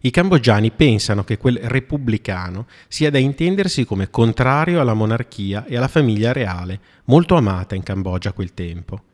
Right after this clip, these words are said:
E quindi i voti scarseggiano, l'impresa politica di Ted svanisce nel nulla. Allora, con i suoi ultimi soldi, decide di imbarcarsi in una complessa operazione di lobbying,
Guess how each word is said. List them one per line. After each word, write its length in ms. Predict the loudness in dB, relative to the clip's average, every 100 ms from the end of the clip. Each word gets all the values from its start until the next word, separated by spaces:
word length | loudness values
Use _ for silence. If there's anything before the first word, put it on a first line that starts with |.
| _ _ _ _
E 180 | -2
quindi 580 | 0 -2 0 0 -2 -2
i 40 | 2
voti 280 | 2 2
scarseggiano, 760 | -2 -2 -4 -4 -4 -2 -2 0
l'impresa 420 | -2 2 2 2
politica 400 | 2 2 2 0
di 180 | -4 -4
Ted 380 | -4 -4 -2 -2
svanisce 480 | 2 2 0 -2 -2
nel 160 | 0
nulla. 480 | -2 -4 -6 -8 -10 _ _ _ _ _ _ _ _
Allora, 540 | 4 6 6 4 2
con 140 | 0
i 60 | -2
suoi 200 | -4 0
ultimi 380 | 2 2 -2 -4
soldi, 500 | -2 0 0 -2 -2
decide 380 | -4 -4 0 0
di 100 | 2
imbarcarsi 800 | 0 -2 -4 -6 -6 -6 -6 -6 -8 -4
in 140 | 2 4
una 180 | 4
complessa 680 | 2 -2 -2 -2 -4 -2 -2
operazione 480 | -2 -2 -4 0 0
di 120 | 2
lobbying, 680 | 2 0 -4 -4 -4 -2 -6